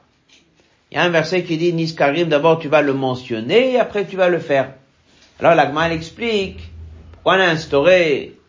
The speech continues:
la lecture de Parashat Zachor avant Purim. Le jour de Purim, c'est là où Mamash,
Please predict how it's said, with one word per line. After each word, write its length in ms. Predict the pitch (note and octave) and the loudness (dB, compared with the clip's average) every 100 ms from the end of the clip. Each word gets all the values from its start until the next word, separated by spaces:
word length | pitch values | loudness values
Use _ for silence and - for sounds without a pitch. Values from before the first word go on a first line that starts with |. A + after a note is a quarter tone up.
| _ _ | _ _
la 120 | G#2+ B2+ | -4 -2
lecture 360 | B2+ - F3+ | -2 -2 -2
de 100 | D#3+ | 0
Parashat 400 | D3+ C3 C3 D#3 | 0 0 2 0
Zachor 440 | C#3+ A#2+ D#3 D#3 B2+ | 2 2 4 4 2
avant 240 | A#2+ C3+ | 0 -4
Purim. 480 | B2 G2 F2+ B2+ B3 - - _ _ - | -6 -10 -10 -10 -12 -16 -20 _ _ -8
Le 140 | B2 | -6
jour 280 | C3+ A#3+ A3+ | -2 0 2
de 120 | F3+ | 0
Purim, 360 | E3+ F#3 F#3 E3 | -2 -2 -2 -2
c'est 140 | E3+ | -2
là 180 | F#3 F3 | 2 2
où 40 | |
Mamash, 800 | D#3+ D3 F3 D#3 C#3+ - - - | 2 -2 0 0 0 -8 -16 -20